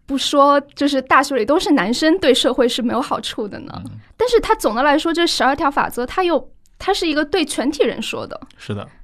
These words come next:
Speaker 1: 当他涉及到这些具体问题的时候，
Speaker 2: 嗯。
Speaker 1: 他又不自觉地流露出一些对，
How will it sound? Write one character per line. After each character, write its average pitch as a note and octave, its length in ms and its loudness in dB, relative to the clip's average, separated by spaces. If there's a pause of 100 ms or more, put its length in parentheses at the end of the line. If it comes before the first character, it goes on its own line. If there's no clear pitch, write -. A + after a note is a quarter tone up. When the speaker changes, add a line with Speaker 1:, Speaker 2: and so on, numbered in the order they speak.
Speaker 1:
当 F4+ 120 4
他 G4+ 140 2
涉 G4 160 0
及 B3+ 120 -2
到 C#4+ 140 2
这 D4 80 0
些 E4+ 140 -2
具 - 200 -4
体 A3 120 -4
问 A#3+ 180 -2
题 A#3+ 140 -4
的 A3 100 -2
时 G#3 160 0
候， A#3 120 -4
Speaker 2:
嗯。 - 20 -8
Speaker 1:
他 D4+ 160 -4
又 D#4 160 0 (420)
不 C4 180 -2
自 G4+ 260 4
觉 A3+ 180 0
地 A3+ 120 0
流 G#3+ 200 -2
露 B3+ 160 -4
出 A#3+ 300 -8
一 A#3+ 160 -6
些 A#3 240 -4
对， B3+ 340 0